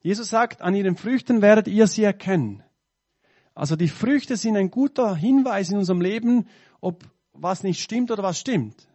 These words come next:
ja. Also wenn du behauptest, du seist ein Apfelbaum, und es wachsen aber lauter saure Zitronen an deinem Baum, dann stimmt einfach was nicht, ja. Das gibt's nicht. Oder bei meinen Pflanzen, ich bin ja ein halber Bauer geworden,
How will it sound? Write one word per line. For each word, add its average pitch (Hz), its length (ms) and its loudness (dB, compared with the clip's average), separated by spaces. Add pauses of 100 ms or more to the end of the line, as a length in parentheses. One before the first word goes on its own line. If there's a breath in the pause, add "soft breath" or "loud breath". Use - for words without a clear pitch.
(160)
ja. 139 260 -8 (400 soft breath)
Also 156 200 0
wenn 190 80 4
du 269 120 8
behauptest, 233 520 4
du 220 60 -4
seist 196 280 2
ein 180 60 -4
Apfelbaum, 196 720 2 (420 soft breath)
und 156 80 -2
es 143 80 -2
wachsen 190 300 2
aber 165 180 4
lauter 185 400 2
saure 196 340 4
Zitronen 214 580 4
an 131 120 0
deinem 131 220 2
Baum, 107 320 -2 (400 soft breath)
dann 117 160 0
stimmt 294 360 -4
einfach 127 280 -6
was 117 180 -8
nicht, 107 260 -8
ja. 190 200 -4 (420)
Das - 160 -12
gibt's - 280 -8
nicht. - 360 -6 (1200)
Oder 160 180 2
bei 170 120 6
meinen 170 260 2
Pflanzen, 233 500 2
ich 185 140 0
bin 175 120 6
ja 165 100 6
ein 156 120 4
halber 160 240 2
Bauer 185 360 6
geworden, 208 520 0